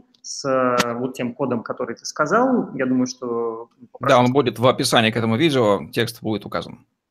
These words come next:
Speaker 1: Э, и мы дополнительные десять процентов на, на любую сумму бонусами зачислим еще токенов. Я надеюсь, что это будет полезно для всех.
Speaker 2: В течение пяти дней с момента выхода этого видео по промокоду тетрасейлс десять Александр Беспалов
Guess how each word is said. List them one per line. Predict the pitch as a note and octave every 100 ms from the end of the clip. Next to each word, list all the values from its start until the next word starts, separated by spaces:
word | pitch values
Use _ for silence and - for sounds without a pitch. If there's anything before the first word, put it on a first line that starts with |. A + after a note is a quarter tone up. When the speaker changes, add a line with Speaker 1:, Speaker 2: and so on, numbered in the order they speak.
| _
Speaker 1:
Э, | C#3 C3+ C3+
и | E3+
мы | A#3
дополнительные | A3 - D#3 F3 A#3 G#3 F3+ D3+ C#3 B2+
десять | B2+ D3+ D3+ - -
процентов | C#3 - C4 A#3+ -
на, | D3+ -
на | C#3+
любую | C3 B2+ C3 A#2+
сумму | - A#3
бонусами | D3 D3 G3+ E3 - B2+ B2
зачислим | B2 B2+ D#3+ - A#2
еще | A#2 C3
токенов. | B2 B2 A#2+ A#2 - _ _ _
Я | A2+ E3+
надеюсь, | E3+ C#3 D#3+ C#3+
что | -
это | - C#3 C3+ B2 - A#2+
будет | C#3 B2+ - -
полезно | C#3+ C3+ B2 A2
для | A#2
всех. | - - _ _ _ _ _
Speaker 2:
В |
течение | - C#3 F#3+ F3+
пяти | E3+ E3+
дней | C#3+ C#3+
с | E3+
момента | C#3 B2 A#2+ B2 A2 G#2
выхода | A2+ A#2 A2+
этого | A2+ A#2
видео | D3 F3+
по | - D3
промокоду | C3+ C#3 C#3 D3 C#3
тетрасейлс | D3+ C#3 C3 C#3 B2+ G#2+
десять | A#2+ E3 B2+ -
Александр | G#2+ G2 G#2 G2+
Беспалов | G#2 - A2+ A2+